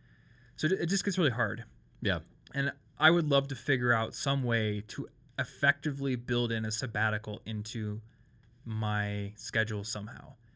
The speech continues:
Speaker 1: I think that, that should be, like, my plan going forward. And maybe that's, maybe that's actually, like, the, the thing I should aspire to do is, like, plan my year out in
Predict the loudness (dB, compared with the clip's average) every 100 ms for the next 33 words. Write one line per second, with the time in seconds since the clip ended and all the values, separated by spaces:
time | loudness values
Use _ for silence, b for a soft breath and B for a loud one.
0 | b b b -2 0 2 4 2 6 6
1 | 6 2 2 2 0 -4 -6 -8 -4 -2
2 | 0 0 -2 -4 -6 -10 -10 -12 -14 -18
3 | -20 -20 -12 -2 4 6 6 8 4 4
4 | -4 B B B 6 8 6 6 6 6
5 | 4 4 4 2 2 4 4 2 -4 b
6 | b b b b -4 -2 4 4 6 4
7 | 4 -2 -2 4 6 6 4 4 4 0
8 | -6 -6 0 2 4 2 2 0 2 2
9 | 0 -2 -6 -4 2 6 6 6 2 -2
10 | -2 0 -2